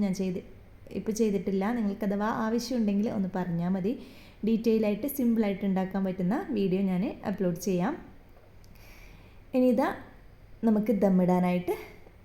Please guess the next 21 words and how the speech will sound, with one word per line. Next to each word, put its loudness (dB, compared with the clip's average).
തുടങ്ങാം. 2
അതിനായിട്ട് 4
ഞാൻ 4
മസാല 0
ഫുള്ളായിട്ട് 0
സ്പ്രെഡാക്കി -2
കൊടുക്കുന്നില്ല. 0
ഇതിൽ 4
നിന്ന് 6
പകുതി 0
ചോറ് 2
ഞാനൊരു 0
വേറെ 0
പാത്രത്തിലേക്ക് -2
മാറ്റിയിട്ട് -4
ബാക്കി -2
പകുതി 2
ചോറ് 0
ദാ -2
അങ്ങോ-, -4
ഒരു 2